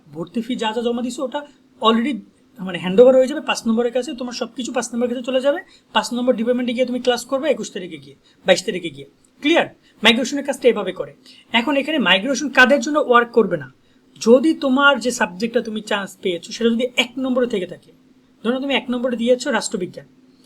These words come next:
তুমি রাষ্ট্রবিজ্ঞানে চান্স পেয়েছো, তোমার পিছনে কিন্তু আরও প্রায় দশটা সাবজেক্ট আছে।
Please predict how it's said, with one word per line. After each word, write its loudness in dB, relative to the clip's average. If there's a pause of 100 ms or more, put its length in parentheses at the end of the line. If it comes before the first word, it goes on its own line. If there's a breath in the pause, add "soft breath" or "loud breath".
(220 soft breath)
তুমি 0
রাষ্ট্রবিজ্ঞানে 0
চান্স -4
পেয়েছো, -10 (160)
তোমার 2
পিছনে -4
কিন্তু -4
আরও 4
প্রায় 2
দশটা -4
সাবজেক্ট -4
আছে। -6